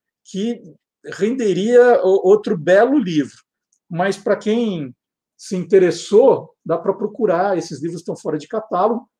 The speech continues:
mas dá pra procurar nessas, nesses sebos, né, pela internet. É fácil de encontrar e é muito divertido, né?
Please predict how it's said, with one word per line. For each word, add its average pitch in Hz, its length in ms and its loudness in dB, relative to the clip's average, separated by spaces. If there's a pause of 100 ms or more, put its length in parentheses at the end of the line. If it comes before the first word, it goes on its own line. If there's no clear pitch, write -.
(240)
mas 190 200 2
dá 190 80 6
pra 202 140 2
procurar 185 600 2
nessas, 165 1080 0
nesses 156 380 -10
sebos, 156 520 0
né, 175 160 -10 (680)
pela 165 200 0
internet. 160 520 -4
É - 40 -12
fácil 175 280 -6
de 156 80 -8
encontrar 185 720 -4 (240)
e 220 100 0
é 240 40 4
muito 247 240 0
divertido, 175 680 -2 (540)
né? 170 220 -6